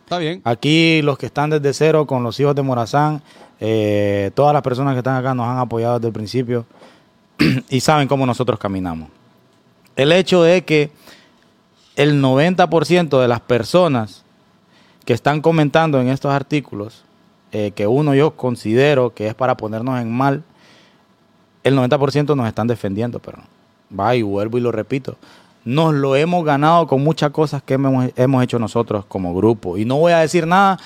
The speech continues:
Speaker 2: porque no quiero sacar en cara, ¿verdad? Pero lo menciono porque estoy seguro que hemos hecho más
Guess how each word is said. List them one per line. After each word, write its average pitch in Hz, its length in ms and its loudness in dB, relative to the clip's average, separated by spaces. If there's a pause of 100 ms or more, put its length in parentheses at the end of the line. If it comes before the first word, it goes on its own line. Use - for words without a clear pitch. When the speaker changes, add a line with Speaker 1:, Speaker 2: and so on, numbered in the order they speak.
(220)
Speaker 2:
porque 120 280 0
no 107 160 0
quiero 151 180 -2
sacar 127 300 0
en 104 80 -4
cara, 185 260 4
¿verdad? 123 340 2 (280)
Pero 185 200 4
lo 170 120 4
menciono 196 580 2
porque 131 540 2 (100)
estoy 190 340 2
seguro 202 400 4
que 135 100 0
hemos 151 240 0
hecho 156 320 0
más 147 420 2